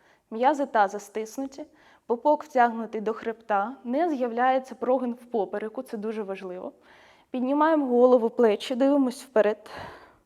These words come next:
Контролюємо притискання попереку вниз. Хто готовий йти далі, піднімає ноги на дев'яносто градусів, зігнуті в колінах. Наступна варіація. Чередувати розгинання ніг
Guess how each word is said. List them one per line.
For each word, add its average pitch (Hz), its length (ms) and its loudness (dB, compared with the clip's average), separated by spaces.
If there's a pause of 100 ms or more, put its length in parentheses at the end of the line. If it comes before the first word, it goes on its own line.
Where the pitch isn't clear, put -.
(360)
Контролюємо 262 640 2
притискання 262 640 2
попереку 254 560 6
вниз. 214 500 -8 (720)
Хто 311 380 4
готовий 254 440 6
йти 233 180 0
далі, 285 320 6
піднімає 254 640 2
ноги 214 440 -2 (240)
на 269 220 2
дев'яносто 247 640 2
градусів, 277 520 0
зігнуті 294 440 2
в 277 80 -6
колінах. 285 580 -2 (540)
Наступна 269 580 0
варіація. 226 720 2 (320)
Чередувати 226 840 4
розгинання 285 580 2
ніг 302 380 -2